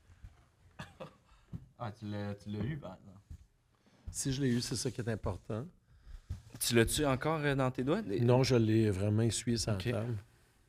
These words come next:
Speaker 1: Ma mère, quand elle m'arrachait des poils de nez, je
Speaker 2: Ah,
Speaker 1: fais
Speaker 2: t'as
Speaker 1: une petite
Speaker 2: déjà fait
Speaker 1: parenthèse.
Speaker 2: ça, sérieusement ?
Speaker 1: Oui, ben, puis elle
Speaker 2: Mais
Speaker 1: gardait
Speaker 2: toi, tu
Speaker 1: dans
Speaker 2: pourrais
Speaker 1: ses
Speaker 2: de le
Speaker 1: doigts.
Speaker 2: faire tout seul ?
Speaker 1: Ben, des fois, oui, mais là, je,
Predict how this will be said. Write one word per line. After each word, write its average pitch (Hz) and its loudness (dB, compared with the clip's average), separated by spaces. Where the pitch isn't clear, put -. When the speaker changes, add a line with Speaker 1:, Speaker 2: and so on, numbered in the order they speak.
Speaker 1:
Ma 98 0
mère, 123 2
quand 101 -2
elle 104 -2
m'arrachait 104 2
des 117 0
poils 110 2
de 98 2
nez, 107 -2
je 131 -6
Speaker 2:
Ah, 110 4
Speaker 1:
fais - 2
Speaker 2:
t'as 127 4
Speaker 1:
une 123 8
petite 120 10
Speaker 2:
déjà 131 10
fait 110 6
Speaker 1:
parenthèse. 104 2
Speaker 2:
ça, 180 6
sérieusement ? 113 4
Speaker 1:
Oui, 185 2
ben, 87 -8
puis 104 -8
elle 101 0
Speaker 2:
Mais 113 6
Speaker 1:
gardait 113 12
Speaker 2:
toi, 156 10
tu 156 6
Speaker 1:
dans 139 8
Speaker 2:
pourrais 147 10
Speaker 1:
ses 165 10
Speaker 2:
de - 8
le 151 10
Speaker 1:
doigts. 113 6
Speaker 2:
faire 160 2
tout - -8
seul ? 285 -6
Speaker 1:
Ben, 123 6
des 127 4
fois, 214 4
oui, 220 4
mais 147 2
là, 175 4
je, 113 0